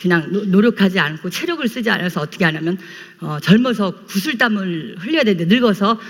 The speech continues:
식은땀을 뻘뻘 흘리죠. 그래서 중요한 거는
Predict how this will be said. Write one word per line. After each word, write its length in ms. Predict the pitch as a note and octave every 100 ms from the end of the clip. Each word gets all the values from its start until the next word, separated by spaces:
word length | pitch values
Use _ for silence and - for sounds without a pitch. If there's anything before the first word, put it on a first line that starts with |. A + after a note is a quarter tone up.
| -
식은땀을 560 | - - G4 G4 C4+ G3
뻘뻘 300 | C#4 E4 B3+
흘리죠. 600 | G#3+ E4 C#4+ D#3+ D#3 D#3+ D#3 - -
그래서 340 | - C4+ D#4 A3
중요한 380 | - C#4+ E4 B3+
거는 300 | G3 B3